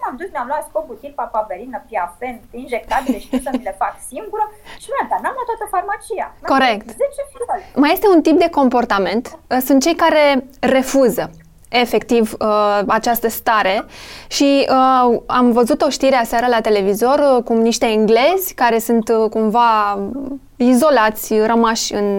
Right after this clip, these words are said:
Speaker 2: Spania, undeva într-un orășel, um,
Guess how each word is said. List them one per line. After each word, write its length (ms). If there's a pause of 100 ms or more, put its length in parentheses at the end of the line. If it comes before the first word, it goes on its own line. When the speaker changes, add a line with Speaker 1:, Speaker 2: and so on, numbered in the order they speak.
(300)
Speaker 2:
Spania, 500
undeva 280
într-un 240
orășel, 460 (520)
um, 680